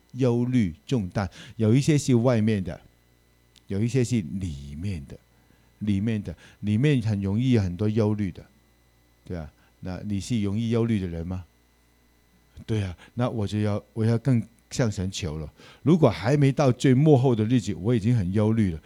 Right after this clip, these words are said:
那去到越，更末后，你会怎么样？你会变成忧忧，对不对？<laughs> 那个，呃，脑筋急转弯的那个，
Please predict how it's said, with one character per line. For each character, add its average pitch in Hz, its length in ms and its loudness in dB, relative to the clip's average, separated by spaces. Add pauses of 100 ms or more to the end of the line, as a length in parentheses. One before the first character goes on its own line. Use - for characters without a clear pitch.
(240)
那 117 240 -4
去 160 160 -2
到 131 140 4 (160)
越， 180 180 6
更 175 260 2
末 165 180 6
后， 135 200 2
你 104 120 0
会 113 80 0
怎 101 160 -4
么 95 120 -4
样？ 98 180 -2 (2250)
你 113 180 0
会 127 80 2
变 127 180 0
成 107 160 0
忧 113 220 4
忧， 107 300 4
对 98 100 -2
不 92 100 -2
对？ 92 240 -4 (600)
<laughs> 120 680 -2
那 110 140 0
个， - 220 -4 (220)
呃， 104 140 -4
脑 101 200 -2
筋 123 180 0
急 110 140 -4
转 95 240 -2
弯 107 180 -2
的 101 120 0
那 104 120 0
个， 117 280 4